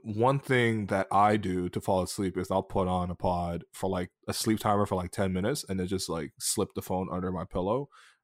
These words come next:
And then j-, I, I'm, I'm instantly asleep after, like, one minute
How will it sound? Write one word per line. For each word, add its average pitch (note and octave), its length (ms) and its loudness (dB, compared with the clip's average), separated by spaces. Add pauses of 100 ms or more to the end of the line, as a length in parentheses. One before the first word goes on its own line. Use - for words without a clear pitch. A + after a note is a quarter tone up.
And G2 140 -2
then F2+ 200 -2
j-, F2 120 -6 (100)
I, G2+ 180 0
I'm, A2+ 240 2
I'm C3+ 240 2
instantly D#3 380 4
asleep A#2 400 2
after, A2 260 2
like, G2 220 -2
one F#2+ 280 -2
minute F#2+ 260 -2